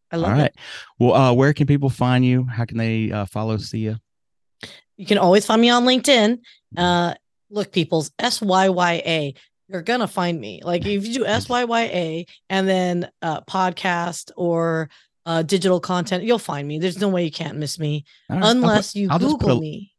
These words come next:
Speaker 2: if somebody's listening to this, I'll just put a link. And, uh, Bri-, uh, Brilliant Beam Media, of course.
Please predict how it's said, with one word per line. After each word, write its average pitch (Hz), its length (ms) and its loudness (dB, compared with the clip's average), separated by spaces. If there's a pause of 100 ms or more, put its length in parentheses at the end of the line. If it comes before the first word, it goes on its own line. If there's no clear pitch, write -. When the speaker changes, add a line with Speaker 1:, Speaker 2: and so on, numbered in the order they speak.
Speaker 2:
if 135 160 2
somebody's 196 320 4
listening 120 280 2
to - 40 0
this, 120 120 -6
I'll 117 100 -2
just 135 220 -10
put 101 100 -4
a 95 40 -2
link. 92 280 -4 (380)
And, 117 240 0
uh, 104 420 0
Bri-, 104 480 -4
uh, 98 200 -4 (440)
Brilliant 110 380 -4 (120)
Beam 90 460 -6 (260)
Media, - 420 -8 (300)
of - 80 -20
course. - 280 -6